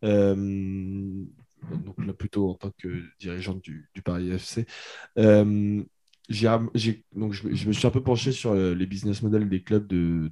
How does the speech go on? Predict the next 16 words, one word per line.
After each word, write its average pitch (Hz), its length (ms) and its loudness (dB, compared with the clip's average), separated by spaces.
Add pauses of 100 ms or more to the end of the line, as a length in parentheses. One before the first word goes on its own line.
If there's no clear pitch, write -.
de 92 120 -2
football 98 380 -2
féminin 104 500 0 (380)
et 104 80 -2
j'ai 104 120 0
remarqué 113 440 0
que 117 100 -2
déjà, 117 500 8
vous 113 180 2
étiez 101 200 -8
déjà 107 220 4 (340)
assez 113 220 -2
dépendante 120 540 0
des 113 100 0
droits 98 200 0
télé, 127 360 0